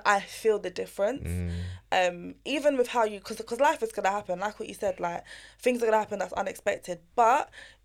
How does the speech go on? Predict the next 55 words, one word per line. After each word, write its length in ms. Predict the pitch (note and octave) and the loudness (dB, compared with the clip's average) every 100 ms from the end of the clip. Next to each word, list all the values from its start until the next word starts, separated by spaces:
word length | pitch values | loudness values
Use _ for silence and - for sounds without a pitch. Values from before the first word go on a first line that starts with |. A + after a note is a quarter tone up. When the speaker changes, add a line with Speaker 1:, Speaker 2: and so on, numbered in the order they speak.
| - | 0
Speaker 1:
if 280 | A3+ A3+ - | 0 0 -10
you 320 | A3 C4 C#4 | -6 -2 0
are 140 | A#3 | 0
in 200 | G3+ G3+ | 0 0
a 200 | F#3+ F3+ - | 0 0 -2
stable 420 | - G3+ G3+ F3 | -2 0 -2 -6
mindset, 720 | E3+ F3 A3+ - A#3+ C#4 - - | -4 -4 -6 -2 0 0 -2 -8
the 80 | - | -6
way 220 | F#3 G#3+ | 0 0
you 120 | A3 G3+ | -2 -8
respond 460 | F#3 - G3 G3+ | -10 -4 -4 -4
to 140 | - G3+ | -6 -2
it 140 | A#3 | 0
and 100 | F#3 | 0
react 320 | F3 F#3 - - | 0 -2 -4 -6
to 100 | F#3 | -2
it 220 | A3 - - - | -2 -4 -10 -14
is 120 | F#3 | -8
gonna 140 | F#3+ G3 | -2 0
make 180 | F3+ F3+ | 0 -2
a 40 | |
big 280 | F3+ - G3+ | -4 -4 -4
difference 360 | F#3+ F#3 F3+ - | -4 -6 -6 -6
as 120 | E3+ | -12
to 100 | - | -8
the 100 | E3+ | -6
journey 280 | - F3 F3 | -4 -4 -4
that 120 | E3+ | -8
you 80 | - | -8
kind 160 | - F3 | -10 -10
of 100 | - | -2
go 160 | F3 | 0
on. 80 | E3+ | 0
And 80 | E3 | -4
I 40 | E3 | -6
feel 160 | G3 | 0
like 300 | F#3 E3+ - | 2 2 0
Speaker 2:
Absolutely. 440 | - - - F#2+ F2+ | -10 -8 -4 -2 -2
Speaker 1:
you've 140 | F#2 | 0
done 220 | - G3 F#3 | 2 2 2
that. 300 | E3 G3 - _ _ _ | 0 0 -4 _ _ _
Like, 280 | C3+ D#3+ E3+ | 0 2 2
so 300 | F3 E3 E3 - - | 2 0 0 -8 -2
no 80 | |
matter 160 | G#3 - | 2 6
what 120 | G#3 | 6
happens, 480 | G#3 - F3 E3 F3 | 6 0 -4 -4 -2
you're 120 | F3 | 0
like, 280 | E3+ E3 - - - - | 0 -2 -6 -20 -20 -12
"Do 80 | F#3 | -2
you 40 | |
know 120 | F#3+ | 2
what? 280 | G3+ A3+ - F3+ | 4 4 2 -2
I 60 | |
can, 200 | - F3 | -4 -6